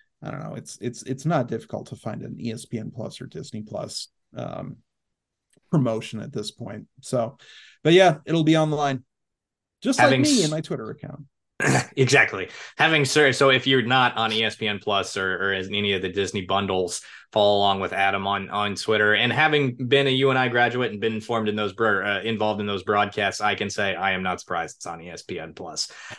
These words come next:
Speaker 2: That's usually how they do things. But anywho,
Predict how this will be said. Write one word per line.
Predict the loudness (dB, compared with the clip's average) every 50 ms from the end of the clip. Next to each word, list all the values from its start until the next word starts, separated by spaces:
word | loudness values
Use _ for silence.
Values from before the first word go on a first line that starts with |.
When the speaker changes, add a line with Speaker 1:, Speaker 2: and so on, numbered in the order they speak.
| 0
Speaker 2:
That's | 2 4 4 4 4 2 4
usually | 4 4 6 6 6 6 6 6
how | 6 4 4
they | 4 2 2
do | 0 0 -2
things. | -4 -6 -8 -10 -10 -12 -14 -4
But | 2 6 6 6 6 4 0 -10 _ _
anywho, | 0 2 6 6 6 6 8 6 6 4 2 -2 -8